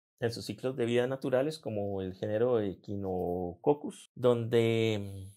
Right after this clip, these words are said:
el hospedero definitivo suelen ser del grupo de los cánidos, como lobos, coyotes o perros.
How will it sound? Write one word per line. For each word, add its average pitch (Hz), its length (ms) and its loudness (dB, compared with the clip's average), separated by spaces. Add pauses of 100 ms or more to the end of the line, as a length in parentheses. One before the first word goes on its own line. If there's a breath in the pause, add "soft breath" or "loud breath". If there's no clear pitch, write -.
el 127 160 2
hospedero 120 360 8
definitivo 131 580 -2
suelen 135 320 2
ser 131 480 -2 (140)
del 104 200 -2
grupo 113 280 0
de - 20 4
los 127 160 0
cánidos, 117 920 2
como 101 380 0
lobos, 117 480 4
coyotes 113 580 2
o - 100 -6
perros. - 640 0